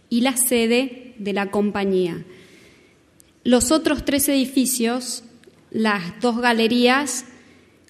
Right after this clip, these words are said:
combinan, y esto es una in-, innovación también, que no, al menos yo no lo vi en otros edificios, puede que exista alguno que, que,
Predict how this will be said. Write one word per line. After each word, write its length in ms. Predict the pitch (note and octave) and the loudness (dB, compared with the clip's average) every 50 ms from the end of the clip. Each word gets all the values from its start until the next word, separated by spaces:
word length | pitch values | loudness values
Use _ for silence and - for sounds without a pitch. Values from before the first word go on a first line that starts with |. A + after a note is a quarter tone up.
| _ _ _ | _ _ _
combinan, 880 | - B3 B3+ C4 B3+ C4+ C4 A#3+ A3+ G#3+ G3+ G3 F#3+ F#3+ F#3 E3+ - - - - - - - - _ - - - - | 4 8 8 8 8 8 6 6 6 6 4 4 2 0 -2 -4 -6 -12 -16 -20 -20 -20 -20 -20 _ -20 -20 -8 -2
y 160 | A#3 A#3+ A#3+ | 2 2 2
esto 240 | A#3+ A3+ A#3+ - A#3+ | 2 0 -2 -2 -2
es 180 | A3+ A3 A3+ A3+ | -2 0 0 0
una 220 | A3 G#3+ G#3 G3+ | 2 2 4 4
in-, 520 | G#3 G3+ G3+ G3 G3 F#3+ F#3 - - - - - | 2 2 2 2 0 0 -2 -4 -6 -10 -10 -4
innovación 800 | - G#3+ G#3 G3+ G3 F#3+ G3 G3 F#3+ F#3+ - C#4+ C#4 C4 A#3+ A3 G3+ | -2 0 2 2 2 2 0 0 -2 0 2 4 4 4 4 4 2
también, 400 | G#3+ G3+ G3+ G3+ G3 G3 G3+ F#3+ | 2 2 2 4 4 2 2 2
que 100 | G#3+ G3+ | 2 2
no, 180 | G#3 G#3+ A3 G#3+ F#3+ F3+ F3 - - - - - - - - - | 2 2 2 2 2 0 -2 -6 -8 -12 -18 -20 -20 -20 -14 -8
al 200 | - G#3 G#3 G#3 | -4 -2 0 2
menos 400 | A3+ A#3+ B3 B3 A#3+ A3+ A3 - | 2 4 4 2 2 0 -2 -4
yo 160 | - - A3+ | -4 -2 -2
no 440 | G#3+ G#3 G#3 G3 - G#3 G#3+ G#3+ G#3 | 0 0 0 0 0 0 2 2 2
lo 140 | G#3 G#3+ G#3+ | 4 2 2
vi 200 | A3+ A#3 A3 G#3 | 4 4 4 4
en 100 | G3 G3 | 4 4
otros 340 | G3 G3 G3+ G3+ G3 - G#3 | 2 0 0 -2 -4 -2 -2
edificios, 500 | G3 G3 G3 - A3+ F#3+ - F#3+ F#3 - | -2 -2 0 -2 -4 -4 -2 -4 -6 -6
puede 300 | - G3+ G#3 G#3 G3+ F#3+ | -6 -4 -2 -2 -2 -2
que 80 | - | -2
exista 420 | G3 F#3 - - A3 - - - G3 | -4 -4 -4 -4 -6 -6 -4 -4 -2
alguno 560 | F#3+ G3 G#3 G#3 G#3+ G#3 G#3 G3 G3+ G3 G#3 | -2 0 2 2 2 2 2 2 2 -2 -4
que, 360 | - F#3 F3+ F3+ F#3 - - - | -4 -4 -4 -4 -4 -8 -8 -4
que, 360 | G3+ F#3 F#3+ F#3 F3+ F3+ | 0 2 2 2 2 0